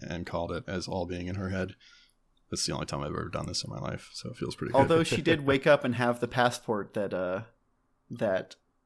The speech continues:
Speaker 2: what's her face thigh
Speaker 1: Well,
Speaker 2: girl
Speaker 1: she's still
Speaker 2: gave her.
Speaker 1: God.
Speaker 2: <laughs>
Speaker 1: Like, it makes sense.
Speaker 2: She's not go-, they said that, that, that they're gonna be going on without her. It's, so it's more just, like, her brain being sent across time and
Speaker 1: <laughs> Yeah.
Speaker 2: space.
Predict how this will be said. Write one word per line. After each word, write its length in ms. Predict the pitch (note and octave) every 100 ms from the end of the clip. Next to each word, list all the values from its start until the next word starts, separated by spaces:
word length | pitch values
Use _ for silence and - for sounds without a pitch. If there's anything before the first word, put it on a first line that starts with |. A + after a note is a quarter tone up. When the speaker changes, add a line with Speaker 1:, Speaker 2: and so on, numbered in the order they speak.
| _ _
Speaker 2:
what's 340 | - A#2+ A2 -
her 80 |
face 300 | A2+ A2 G#2
thigh 120 | - G2+
Speaker 1:
Well, 40 | B2+
Speaker 2:
girl 80 |
Speaker 1:
she's 260 | A#2+ C#3+ B2+
still 160 | - C3+
Speaker 2:
gave 120 | A2
her. 60 |
Speaker 1:
God. 500 | G#2+ G2 D#2+ A#3 - - -
Speaker 2:
<laughs> 180 | E3+ -
Speaker 1:
Like, 260 | G#3 - -
it 120 | D#2+
makes 240 | F#2 F2+
sense. 380 | - F2 - - _ _ _ _ - _ _ _ _ _
Speaker 2:
She's 180 | - -
not 140 | A3
go-, 80 | G#3+
they 140 | E3 D3
said 160 | F3+
that, 200 | E3 -
that, 160 | C3 F3+
that 200 | C3 G#2+
they're 80 | C3
gonna 140 | B2+ A#2
be 100 | A2+
going 240 | A#2+ A#2+
on 80 | A#2+
without 300 | A#2+ B2 C#3
her. 240 | G#2+ - -
It's, 200 | A#2+ -
so 320 | - - C3
it's 160 | A#2 C3
more 180 | A#2+ A2
just, 180 | A2
like, 180 | A2+ A2
her 100 | A#2+
brain 320 | G#2+ G#2+ A2
being 180 | G#2 G#2+
sent 220 | - G#2
across 260 | - - -
time 220 | - G#2+
and 80 | -
Speaker 1:
<laughs> 0 |
Yeah. 60 | -
Speaker 2:
space. 420 | - - -